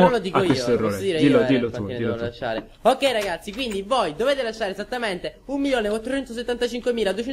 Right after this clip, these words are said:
Speaker 1: ventidue radice cubica di sessantaquattro elevato alla terza, con una Pokéball, like. Ok, va bene,
Speaker 2: Ok,
Speaker 1: Eren.
Speaker 2: gra-, grazie Arctic.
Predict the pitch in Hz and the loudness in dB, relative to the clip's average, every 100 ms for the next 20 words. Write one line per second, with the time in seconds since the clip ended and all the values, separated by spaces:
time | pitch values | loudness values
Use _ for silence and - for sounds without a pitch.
0 | 247 233 233 233 226 220 233 240 233 220 | -2 -2 -4 0 0 0 -2 -6 -4 -2
1 | 220 220 240 240 240 240 226 196 180 165 | -2 0 -2 -2 -2 2 2 2 -2 -4
2 | - - 135 196 208 180 185 180 - 226 | -6 -2 4 4 2 0 0 0 0 0
3 | 214 180 - 160 208 220 - - 123 123 | 0 -4 -4 -2 -2 -6 -20 -16 -10 -8
4 | 123 123 135 156 202 202 - - - 175 | -6 -6 -4 -2 -4 -4 -16 -8 2 2
5 | 165 160 160 - 156 - - _ _ _ | 4 0 -4 -8 -8 -10 -20 _ _ _
6 | - 123 - 110 98 - 113 113 104 120 | -16 -10 -6 -6 -6 -12 -8 -6 0 0
7 | - 113 95 - - 131 151 - - - | 2 0 0 -4 0 4 4 2 -8 -10
8 | - - - 135 160 - 160 151 170 175 | -16 -10 6 10 10 12 12 12 12 10
9 | 190 190 - 202 - - | 8 8 12 12 12 4